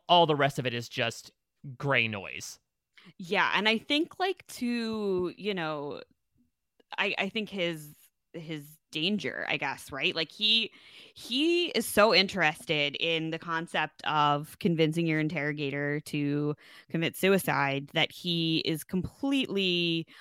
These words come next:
Speaker 2: oblivious to the fact that he's being driven to the police station.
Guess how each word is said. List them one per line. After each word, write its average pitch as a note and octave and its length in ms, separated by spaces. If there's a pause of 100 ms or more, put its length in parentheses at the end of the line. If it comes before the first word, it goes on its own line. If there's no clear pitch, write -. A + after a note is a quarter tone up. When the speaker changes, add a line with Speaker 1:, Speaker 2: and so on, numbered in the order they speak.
(140)
Speaker 2:
oblivious F3 680
to F3 120
the D3+ 100
fact D3+ 300
that D#3 100
he's D#3 200
being D3 240
driven C#3+ 280
to D#3 80
the C3+ 80
police C3+ 380
station. - 800